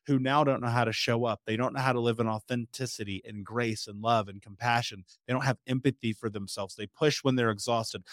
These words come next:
They overwork. They don't show up. They have this giant border in front of them where it comes to love and connection and companionship. And it's like, all of this starts in childhood. It is cause and correlation. It is not rocket science. And so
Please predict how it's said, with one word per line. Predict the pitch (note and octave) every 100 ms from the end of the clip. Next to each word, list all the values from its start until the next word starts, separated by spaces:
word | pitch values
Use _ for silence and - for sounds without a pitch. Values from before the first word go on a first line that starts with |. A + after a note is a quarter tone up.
| -
They | A#2+ A#2
overwork. | C3+ C#3 C3+ A#2+ A2+ A2 G2+
They | A#2
don't | G#2+ - C3+ C3
show | -
up. | B2 -
They | A#2 A2 - -
have | C#3
this | B2 A#2
giant | A2 - D3 D3 C3+ B2+
border | C3 B2 A#2+
in | A2+
front | B2 A#2+
of | A2+ A2+
them | A#2 A2
where | A2
it | G#2+
comes | - A#2 -
to | B2
love | A2 C#3 B2
and | G#2+ G2+
connection | A#2 B2+ - - G#2+
and | G2
companionship. | G2+ A#2 D3+ D3+ B2 - G#2 - _ _
And | C3+
it's | C#3
like, | D3 - _ _ _ -
all | F3 G3
of | G3 D3
this | E3 D#3
starts | - E3+ D#3 -
in | C#3+
childhood. | B2+ D#3+ D3 B2+ F#2 F#2
It | C3+
is | C#3+ B2+
cause | - D#3 D#3+
and | D3+ C3
correlation. | D3 C#3 C3 C3 - -
It | B2
is | C3 A2
not | A#2+ D3 D#3+
rocket | A#2+ A2+ C3 E3 C3+ -
science. | - A2 G2 G2 -
And | A#2
so | - A#2+